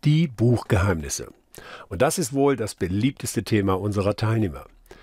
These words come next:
Aus dieser Rubrik bringe ich euch heute ein neues C-W-Fotobuch unserer Kundin Pauline mit. Es ist das Buch Hongkong, The City of Lights. Von dieser Städtereise bringt sie beeindruckende und unvergessliche Eindrücke mit. Und ich darf euch jetzt mitnehmen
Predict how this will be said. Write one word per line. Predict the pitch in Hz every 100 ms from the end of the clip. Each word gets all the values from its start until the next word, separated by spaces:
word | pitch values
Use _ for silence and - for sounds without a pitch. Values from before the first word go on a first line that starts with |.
| - - - -
Aus | - -
dieser | 226 233
Rubrik | 165 151 151 - -
bringe | 127 127
ich | 120 -
euch | 90 90 -
heute | 127 151 139
ein | 104 104
neues | 104 139 143 -
C-W-Fotobuch | - 104 98 - 160 131 127 117 -
unserer | 165 170 127 117
Kundin | - 104 101 101 98
Pauline | - 107 113 113 113 95
mit. | 73 - - _ _ _ - -
Es | -
ist | 190
das | 147 -
Buch | - 135 220 - - _ _
Hongkong, | - 107 113 127 143 180 202 _ _
The | - 107
City | - 131 120 127 117 -
of | - 117 -
Lights. | 85 - - - - - _ _ _ - - -
Von | - 110
dieser | 120 214 196
Städtereise | 143 - 127 107 90 101 113
bringt | 123 117 110
sie | 110
beeindruckende | 87 82 - 123 151 127 120 - 113 113
und | 104
unvergessliche | - 117 - 92 92 - 98 98
Eindrücke | 95 113 90 -
mit. | 76 80
Und | - 92
ich | -
darf | 92 139 -
euch | 113 -
jetzt | 82 - -
mitnehmen | 101 131 - 123 117 110